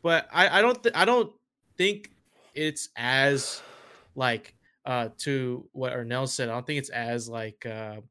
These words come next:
out of place, like, with, like, America, like, with the, "Oh, we have to protect this kid," like, with America Chavez.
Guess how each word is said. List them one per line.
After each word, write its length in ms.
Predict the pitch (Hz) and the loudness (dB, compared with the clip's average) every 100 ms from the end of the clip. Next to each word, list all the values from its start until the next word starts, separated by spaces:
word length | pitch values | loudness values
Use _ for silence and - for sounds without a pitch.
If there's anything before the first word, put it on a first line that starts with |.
| _ _ - | _ _ -10
out 140 | 113 120 | -6 -6
of 100 | 117 | -8
place, 360 | 120 117 117 120 | -6 -6 -6 -10
like, 140 | 110 | -12
with, 200 | 117 110 - | -10 -10 -10
like, 260 | 113 104 _ _ _ - | -14 -16 _ _ _ -14
America, 400 | 117 120 120 117 | -6 -2 -2 -2
like, 180 | 127 120 | -2 -2
with 160 | 127 | -2
the, 260 | 127 113 107 - _ - | -2 -2 -6 -16 _ 0
"Oh, 160 | 147 | 4
we 100 | 143 139 | 6 6
have 120 | 139 | 6
to 60 | |
protect 400 | 131 135 139 131 | 0 -2 0 0
this 140 | 131 123 | -2 -6
kid," 220 | - 135 | -2 -2
like, 160 | 127 120 | 0 -2
with 140 | 123 - - | -4 -6 -10
America 420 | 123 117 123 123 | -6 -2 -2 -2
Chavez. 640 | 117 110 113 123 135 139 | -6 -4 -2 0 0 0